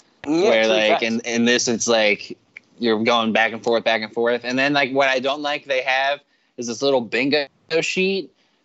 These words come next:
Speaker 2: that gives you, like, it gives you idea topics of conversation, but, like, I feel
Speaker 1: Hmm.
Speaker 2: like that also hinders the conversation because, like, it doesn't give, doesn't make you ask the questions that you wanna ask. Where, you know, I didn't really fool with it, but I mean, I felt like that was the case for, like, a lot of the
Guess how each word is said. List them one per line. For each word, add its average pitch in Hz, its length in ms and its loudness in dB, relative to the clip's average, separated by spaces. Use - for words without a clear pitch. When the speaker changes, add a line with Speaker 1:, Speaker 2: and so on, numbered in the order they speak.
Speaker 2:
that 123 120 0
gives 135 240 0
you, 147 120 2
like, 131 200 2
it 147 60 -2
gives 190 180 0
you 196 80 2
idea 147 400 -2
topics 185 600 -6
of 139 180 -2
conversation, 160 840 -4
but, 139 100 2
like, 135 200 2
I 127 40 0
feel 170 140 2
Speaker 1:
Hmm. 170 40 4
Speaker 2:
like 147 100 2
that 127 80 0
also 143 360 2
hinders 139 760 -2
the 113 100 -4
conversation 101 840 -4
because, 104 380 0
like, 101 220 2
it 107 40 0
doesn't 127 380 0
give, 123 200 0
doesn't 160 300 0
make 139 240 0
you 143 440 4
ask 127 380 0
the 113 80 -10
questions 127 460 -6
that 110 160 -8
you 117 120 -2
wanna 110 320 -2
ask. 101 540 -6
Where, 151 200 2
you 160 100 0
know, 143 160 0
I 135 200 0
didn't 160 180 -4
really 131 180 -6
fool 139 200 -6
with 147 160 -6
it, 151 120 -6
but 131 100 -4
I 131 40 -4
mean, 127 160 -8
I 127 60 -4
felt 147 200 -4
like 131 140 -4
that 127 100 0
was 120 100 -4
the 120 80 -10
case 120 260 -4
for, 113 120 -4
like, 107 140 -2
a 107 60 -2
lot 107 140 -2
of 107 60 -6
the 101 60 -16